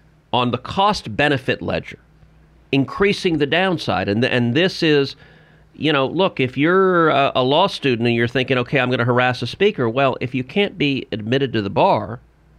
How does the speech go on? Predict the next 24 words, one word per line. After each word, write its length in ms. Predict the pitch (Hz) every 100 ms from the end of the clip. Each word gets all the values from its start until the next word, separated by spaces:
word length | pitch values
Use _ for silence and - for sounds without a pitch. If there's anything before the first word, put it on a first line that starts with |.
| _ _ _ _ _ -
that 260 | 156 196
suddenly 560 | - - 185 160 151 139
changes 680 | - - 156 156 135 123 101
your 140 | 110
calculus. 880 | - - 113 - - - - - - _ _ _ _ - _ _ 117
Um, 380 | 127 127 127 - _ _ _ _ _ _ _ _ _ _ _ _ _ _ _ _ _
that 440 | 120 101 147 190 214
is, 440 | 160 156 143 127
particularly 560 | - 131 - - - 156
with 160 | 120
corporate 360 | - 156 151 160
America 500 | 139 143 143 139 151
and 200 | 135 104
big 180 | 110 98
business, 440 | 117 120 139 127
that 180 | 104 107
is 140 | 104
a 80 | 104
major 400 | 101 107 120 117
strategy. 500 | - 120 120 120 127
And, 160 | 113 -
and 140 | 117
the 60 | 110
third, 640 | - - 226 147 104 110